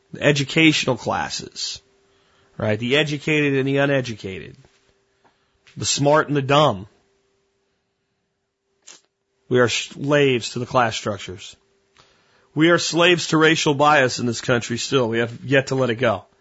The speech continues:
And we are slaves in multiple ways due to racial bias. I'll talk about that today. The number one thing we're slaves to in this nation, fear.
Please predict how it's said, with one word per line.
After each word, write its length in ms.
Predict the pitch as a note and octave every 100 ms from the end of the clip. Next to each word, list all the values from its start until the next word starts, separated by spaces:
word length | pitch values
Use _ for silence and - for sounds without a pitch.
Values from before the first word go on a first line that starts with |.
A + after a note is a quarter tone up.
| _ _ _ -
And 100 | B2+
we 100 | D3+
are 80 |
slaves 360 | C#3+ E3 E3+ C3
in 80 | C3+
multiple 500 | C#3+ D#3 D3+ D3 C3+
ways 400 | C#3+ C#3+ A#2 -
due 120 | B2
to 80 | A2+
racial 380 | A2+ G#2+ A#2 G#2+
bias. 560 | G2+ F#2+ F2 - - _ _ _ _ _ _ _ _ _ _ -
I'll 100 | A2+
talk 220 | A2 A2
about 220 | G#2+ G#2+
that 220 | A2+ G#2+ -
today. 300 | G2+ G2+ - _ _ _ _ _ _ -
The 40 |
number 240 | A#2+ D#3+ F#3
one 200 | F#3+ F#3
thing 200 | F#3 F#3
we're 80 | E3+
slaves 380 | - F3 F3
to 80 | F3+
in 60 | F3+
this 160 | F3
nation, 520 | F#3+ F#3+ F#3 G3 F#3 - _ _ _ _
fear. 360 | - A#2+ G#2+